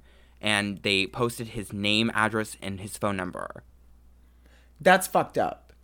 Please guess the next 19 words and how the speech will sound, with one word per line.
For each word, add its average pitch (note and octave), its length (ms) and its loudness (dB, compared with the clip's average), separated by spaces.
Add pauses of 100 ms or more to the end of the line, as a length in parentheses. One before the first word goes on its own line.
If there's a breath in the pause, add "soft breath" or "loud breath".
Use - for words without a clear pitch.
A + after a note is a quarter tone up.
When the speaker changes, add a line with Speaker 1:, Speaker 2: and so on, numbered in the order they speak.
(840 soft breath)
Speaker 1:
It's C3+ 180 -4
fucked A#2 300 4
up. D3+ 260 4 (720)
And F#3 80 2
it's F#3+ 160 -2
like, F#3+ 160 2 (200 soft breath)
this G3 160 0
is D4+ 140 -2
one E3+ 140 6
of E3+ 80 2
the C#3 160 6
most A#2+ 240 2
tragic A#2 340 0
things G#2 200 -6
to A2 100 -6
me G2+ 100 0
about, F#2+ 220 2
like, F#2 160 -4
the E2 200 -4